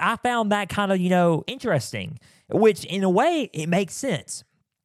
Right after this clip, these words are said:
Now, when you look at it, you know, they, you're, they have what? Four,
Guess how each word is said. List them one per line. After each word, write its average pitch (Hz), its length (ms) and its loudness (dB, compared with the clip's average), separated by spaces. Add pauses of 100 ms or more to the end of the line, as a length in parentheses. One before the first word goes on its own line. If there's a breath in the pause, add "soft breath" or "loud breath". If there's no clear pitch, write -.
(380)
Now, 156 240 0
when 156 140 0
you 143 80 0
look 180 180 0
at 196 160 0
it, 262 160 -2 (300 soft breath)
you 131 100 0
know, 143 280 2
they, 135 140 2
you're, 123 420 -2
they 127 120 0
have 131 280 0
what? 131 440 -2 (960)
Four, 185 300 -2